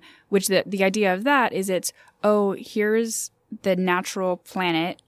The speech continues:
um, and animals and fossils and whatever else, um, which I think there's something delightfully human about that, where we're like, "Here's all the earth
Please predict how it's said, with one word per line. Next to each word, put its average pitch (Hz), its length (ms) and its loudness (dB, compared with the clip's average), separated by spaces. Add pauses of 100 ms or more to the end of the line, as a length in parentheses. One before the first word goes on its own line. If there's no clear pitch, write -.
(120)
um, 170 380 0
and 170 420 -4 (800)
animals 175 560 0
and 175 360 -8
fossils 175 640 -2
and 180 160 -4
whatever 180 360 2
else, 160 380 0
um, 170 260 0
which 233 160 4
I 262 160 0
think 370 140 -2
there's 403 160 6
something 208 400 -2 (460)
delightfully 254 480 4
human 208 280 2
about 214 320 2
that, 226 200 4
where 208 120 -2
we're 208 160 2
like, 202 160 0
"Here's 381 320 0
all 285 200 4
the 254 240 2
earth 294 320 0